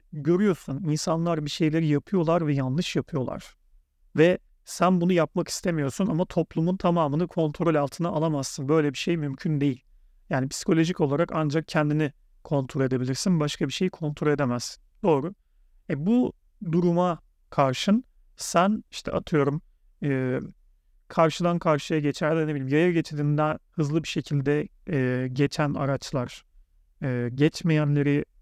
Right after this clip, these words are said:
pataklamaya çalışanlar, levye ile birbirlerine dalanlar,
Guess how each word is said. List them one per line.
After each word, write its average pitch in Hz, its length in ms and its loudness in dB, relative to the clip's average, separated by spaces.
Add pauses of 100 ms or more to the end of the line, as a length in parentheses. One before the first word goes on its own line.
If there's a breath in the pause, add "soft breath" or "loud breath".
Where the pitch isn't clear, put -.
(100)
pataklamaya 139 600 0
çalışanlar, 131 640 -2
levye 143 400 2
ile 139 180 0
birbirlerine 139 480 -2
dalanlar, 131 520 0